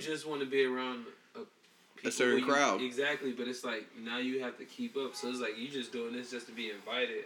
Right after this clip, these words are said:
Speaker 1: Imagine
Speaker 2: Right.
Speaker 1: what you gotta do to just
Speaker 2: To
Speaker 1: be
Speaker 2: stay in it.
Speaker 1: Bro, to be involved in the race. <laughs> It's like,
Speaker 2: Right.
Speaker 1: you not built for that, man. You gotta just play a role, do that. It's crazy. It's like, if niggas invested as much time as they do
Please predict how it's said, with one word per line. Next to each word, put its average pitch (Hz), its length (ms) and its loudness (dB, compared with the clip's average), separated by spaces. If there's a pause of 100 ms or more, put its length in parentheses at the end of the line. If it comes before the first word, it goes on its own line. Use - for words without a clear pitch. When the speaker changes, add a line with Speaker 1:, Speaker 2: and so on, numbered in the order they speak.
Speaker 1:
Imagine 104 180 0
Speaker 2:
Right. 113 160 6
Speaker 1:
what 101 80 -2
you 127 60 -6
gotta 113 260 -2
do 117 160 -8
to 113 80 -6
just 107 260 -12 (360)
Speaker 2:
To - 60 -4
Speaker 1:
be - 20 -2
Speaker 2:
stay 123 360 10
in 135 60 10
it. 104 200 4
Speaker 1:
Bro, 143 220 6
to 123 60 -6
be 143 180 2
involved 143 380 4
in 156 80 -4
the 143 80 2
race. 160 480 0
<laughs> - 60 -12
It's 208 200 0
like, 110 100 6
Speaker 2:
Right. 107 200 6 (420)
Speaker 1:
you 156 140 -8
not 160 260 0
built 185 240 -4
for 196 100 0
that, 151 240 0
man. 156 380 2
You 160 80 -12
gotta 151 220 4
just 143 260 -6
play 147 180 4
a 147 80 8
role, 156 360 6 (220)
do 151 100 0
that. 127 320 2
It's 127 120 -4
crazy. 165 380 2
It's 127 140 -2
like, 110 260 0 (340)
if 117 140 -6
niggas 165 400 2
invested 143 540 0 (440)
as 120 160 -4
much 135 280 -4
time 143 200 0
as 135 100 -2
they 131 180 0
do 135 400 -4